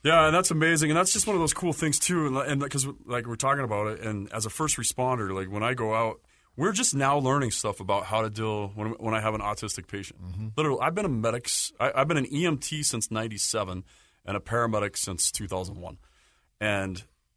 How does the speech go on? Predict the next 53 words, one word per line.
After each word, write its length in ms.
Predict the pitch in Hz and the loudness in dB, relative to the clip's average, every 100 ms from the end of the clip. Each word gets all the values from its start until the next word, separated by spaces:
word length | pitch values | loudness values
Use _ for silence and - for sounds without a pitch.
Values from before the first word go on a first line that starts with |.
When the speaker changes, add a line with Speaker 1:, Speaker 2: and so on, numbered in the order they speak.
| _ _ - | _ _ -16
Speaker 1:
literally 540 | 107 107 135 135 127 | -6 0 2 4 2
just 180 | 113 104 | 0 -2
got 100 | 113 | -2
an 100 | 107 | -2
email 280 | 107 101 95 | -4 -4 -4
in 60 | 90 | -4
the 40 | |
last 260 | 90 - - | -6 -6 -6
six 220 | 104 - | -6 -10
months 380 | - - - - _ | -12 -10 -12 -14 _
saying, 360 | - 98 95 92 | -16 -12 -10 -8
uh, 280 | 87 95 101 _ _ _ _ _ _ _ _ | -8 -10 -14 _ _ _ _ _ _ _ _
"Maybe 220 | 113 117 117 | -12 -8 -4
this 140 | 110 | -2
is 60 | - | -2
something 220 | 131 123 | -2 -2
we 80 | 117 | -4
should 160 | 127 | -6
look 140 | 156 196 | -6 -6
at. 180 | 202 - - | -8 -10 -20
Speaker 2:
Right. 200 | 76 71 - 123 | -14 -14 -12 -10
Speaker 1:
Maybe 160 | 117 | -8
we 120 | 117 | -8
should 120 | 110 - | -10 -8
figure 200 | 123 123 | -8 -8
this 120 | 123 | -6
part 220 | 131 143 | -4 -2
out." 220 | 143 185 - | -2 -4 -6
Speaker 2:
Yeah. 220 | - 87 82 _ _ | -8 -8 -8 _ _
Speaker 1:
And 320 | 107 107 107 | -2 -2 -2
there's, 400 | 101 120 131 120 117 - - | -4 0 0 0 -6 -16 -8
there 120 | 107 | -6
have 100 | 107 | -4
been 100 | 113 | -4
times 400 | 107 123 123 120 | -4 -2 -2 0
where, 160 | 117 107 | -2 -4
you 180 | 117 113 | -6 -6
know, 120 | 101 | -6
you 120 | 110 | -6
take 200 | 110 110 | -6 -6
an 80 | 107 | -6
epileptic 480 | 107 107 101 - - | -10 -10 -10 -10 -10
patient 380 | 104 104 107 87 | -8 -6 -6 -8
and 80 | |
you 80 | 101 | -8
put 100 | 113 | -6
them 80 | 101 | -6
in 60 | 101 | -6
the 40 | |
back 280 | 104 101 - | -4 -6 -6
of 40 | |
an 60 | 104 | -6
ambulance 460 | 101 98 98 95 | -4 -4 -6 -6